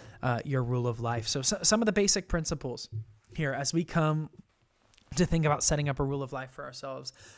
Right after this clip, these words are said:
The first is that, uh, you just start wherever you are.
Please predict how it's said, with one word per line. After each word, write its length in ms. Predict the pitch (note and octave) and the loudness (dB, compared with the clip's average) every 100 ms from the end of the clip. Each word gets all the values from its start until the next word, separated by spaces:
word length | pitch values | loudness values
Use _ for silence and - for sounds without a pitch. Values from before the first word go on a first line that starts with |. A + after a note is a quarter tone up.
| - - | -20 -8
The 100 | D3 | -6
first 540 | C3+ - F3+ G3 - - | -6 -4 -4 -4 -6 -8
is 220 | D3+ C3+ | -6 -6
that, 380 | C3+ B2+ B2 - - - - | -6 -4 -6 -8 -18 -20 -4
uh, 340 | C3 B2 A#2 - - | 0 2 0 -4 -2
you 120 | D3 | 2
just 180 | E3 G3 | 4 4
start 240 | - C#3+ C3 | 4 4 2
wherever 260 | B2+ B2 | 0 0
you 160 | B2 A2+ | -4 -6
are. 140 | - | -10